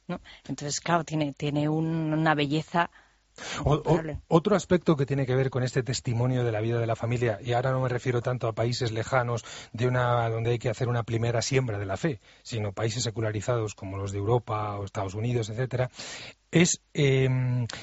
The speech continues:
Speaker 2: este tema, este tema de la, de, mm, de la preocupación que la Iglesia tiene porque hay lo que,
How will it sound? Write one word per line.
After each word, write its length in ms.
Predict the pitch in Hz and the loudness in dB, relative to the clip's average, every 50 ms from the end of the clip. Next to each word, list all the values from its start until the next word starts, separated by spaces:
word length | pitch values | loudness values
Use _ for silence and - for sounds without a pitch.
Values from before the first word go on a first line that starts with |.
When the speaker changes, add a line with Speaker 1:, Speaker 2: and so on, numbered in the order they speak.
| - - _ - | -16 -14 _ 2
Speaker 2:
este 260 | - 175 - - 196 175 | 4 4 4 4 2 4
tema, 360 | - 190 190 185 190 185 - - | 4 4 4 4 2 0 0 -2
este 240 | - 156 - 190 170 | -2 0 0 0 2
tema 220 | - 180 180 175 | 2 2 2 2
de 100 | 160 151 | 2 2
la, 340 | 143 139 139 131 123 117 117 | 2 4 4 2 2 0 -2
de, 280 | - 131 123 117 123 127 123 131 131 117 131 131 123 117 - - - - - | -2 -2 0 0 0 0 -2 -4 -6 -4 -2 -2 -2 -2 -6 -10 -18 -12 -6
mm, 400 | - 127 123 127 123 123 123 117 | -4 -4 -2 -2 -2 -4 -4 -6
de 180 | 123 127 120 127 | -4 -2 0 2
la 120 | 123 117 | 2 2
preocupación 560 | - 131 135 117 135 120 135 123 - 175 190 | 2 0 -2 0 0 0 0 2 2 2 0
que 100 | 190 196 | 0 0
la 60 | 170 156 | -2 -2
Iglesia 320 | 147 151 151 - - 135 | 0 0 0 0 0 0
tiene 180 | 131 151 165 160 | 2 2 0 2
porque 300 | - 135 117 - 131 135 | 0 0 0 2 2 2
hay 120 | 156 180 | 2 2
lo 200 | 165 147 135 127 | 0 0 -2 -2
que, 340 | 113 - 123 120 117 117 110 | -2 0 -2 0 0 0 -2